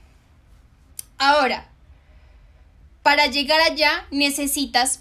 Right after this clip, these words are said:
personas. Para llegar a tus metas necesitas ser no dependiente,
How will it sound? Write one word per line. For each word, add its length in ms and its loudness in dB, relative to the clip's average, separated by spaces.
personas. 680 -6
Para 220 4
llegar 340 0
a 100 0
tus 200 -8
metas 360 -2
necesitas 540 -6
ser 300 -6
no 360 0
dependiente, 920 0